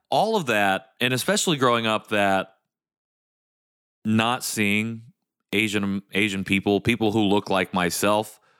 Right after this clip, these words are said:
people who look like the person I saw in the mirror every day in positions of success, I think maybe internalized a feeling that I was not supposed to succeed. And, uh,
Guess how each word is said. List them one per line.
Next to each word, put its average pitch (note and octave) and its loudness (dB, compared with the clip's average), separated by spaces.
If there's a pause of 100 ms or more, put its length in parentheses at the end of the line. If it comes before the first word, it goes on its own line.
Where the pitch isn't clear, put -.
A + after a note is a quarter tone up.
(200)
people D#3+ 2
who D#3 6
look D3 2
like C#3 -2
the A#2+ -2
person A#2+ -2
I G#2+ 2
saw A2 0
in G2+ -4
the F2+ -4
mirror G2+ 0
every G#2+ 0
day A2+ 0 (500)
in A2 -2
positions G#2 0
of F#2+ 2
success, F#2 -2 (1120)
I A#2 -2
think D3+ 2
maybe C#3+ 2
internalized G#2 0
a F2+ -2
feeling G2 0
that E2+ -2
I G2+ 2
was F#2+ -2
not F#2+ -2
supposed - -4
to E2 -2
succeed. - -4 (1000)
And, G#2+ 2
uh, G2+ 2